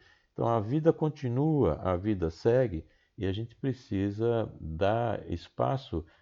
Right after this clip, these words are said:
para aqueles que estão aqui poderem, eh, vibrar, poderem comemorar, poderem celebrar a vida, mesmo que a gente esteja com um elemento de luto, uma pessoa ausente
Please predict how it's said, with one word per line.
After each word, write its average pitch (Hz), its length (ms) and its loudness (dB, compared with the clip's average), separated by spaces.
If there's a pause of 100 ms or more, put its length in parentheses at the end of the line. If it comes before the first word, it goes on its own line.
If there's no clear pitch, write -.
(120)
para 110 200 4
aqueles 104 400 0
que - 100 -6
estão 143 460 -2
aqui 151 500 -2 (300)
poderem, 131 800 2 (160)
eh, 104 200 2
vibrar, 127 680 6
poderem 98 460 2
comemorar, 104 720 4
poderem 104 420 -2
celebrar 131 880 2
a 131 120 0
vida, 95 720 0 (460)
mesmo 123 500 0
que 139 520 0
a 107 80 -2
gente 110 300 -4
esteja 113 400 -2
com 131 380 -6
um 117 140 -4
elemento 101 880 -2 (380)
de 90 880 0
luto, 110 480 0
uma 76 100 -6
pessoa 95 400 -2
ausente 92 720 -2